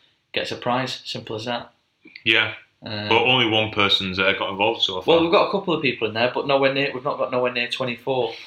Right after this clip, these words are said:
Speaker 1: So I think,
Speaker 2: Yeah.
Speaker 1: you know, Ghost director Kieran, Anthony, they're,
Speaker 2: They're,
Speaker 1: they're
Speaker 2: they're,
Speaker 1: in there.
Speaker 2: they're, they're
Speaker 1: Megan,
Speaker 2: giving reason,
Speaker 1: they're
Speaker 2: yeah.
Speaker 1: in there,
Speaker 2: Yeah.
Speaker 1: standard. But if you wanna get involved, uh, all you need to do is just, um,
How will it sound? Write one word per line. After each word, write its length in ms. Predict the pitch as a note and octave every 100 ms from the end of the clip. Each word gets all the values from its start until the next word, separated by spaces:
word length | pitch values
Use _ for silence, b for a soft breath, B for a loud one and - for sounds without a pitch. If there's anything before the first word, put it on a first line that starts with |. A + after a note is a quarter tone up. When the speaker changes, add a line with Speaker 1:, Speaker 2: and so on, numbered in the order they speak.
| B B
Speaker 1:
So 140 | C#3+
I 20 | -
think, 240 | G#3+ -
Speaker 2:
Yeah. 260 | G2+ G2+ F#2+
Speaker 1:
you 80 | D3+
know, 160 | C3 C3
Ghost 260 | D#3 D3+
director 500 | C#3 C3+ C3+ - B2
Kieran, 500 | - D3 B2 A2+ A#2
Anthony, 460 | A#2+ B2 - A#2 A#2 -
they're, 240 | C3 B2+
Speaker 2:
They're, 0 |
Speaker 1:
they're 180 | D3 C3
Speaker 2:
they're, 0 |
Speaker 1:
in 60 |
there. 240 | D#3 C#3+ G#2+
Speaker 2:
they're, 260 | A#2+ A2
they're 160 | A2 G#2
Speaker 1:
Megan, 200 | G#2 G#2
Speaker 2:
giving 140 | - F#2+
reason, 100 | G2
Speaker 1:
they're 300 | - - A#2
Speaker 2:
yeah. 80 |
Speaker 1:
in 60 | G2
there, 200 | G2+ G2+
Speaker 2:
Yeah. 140 | - G2 F#2
Speaker 1:
standard. 200 | F#2 - - b b b b -
But 340 | B2 A2+ - -
if 160 | A2+ C#3+
you 80 | D3+
wanna 160 | C#3+
get 100 | A#2
involved, 520 | A#2 A#2+ A#2+ C3 - -
uh, 260 | B2+ A#2+ B2
all 80 |
you 80 | C#3+
need 100 | A#2+
to 120 | -
do 220 | B2 B2 B2+
is 220 | A2+ A2+
just, 360 | - B2 - - -
um, 380 | A2+ G#2+ A2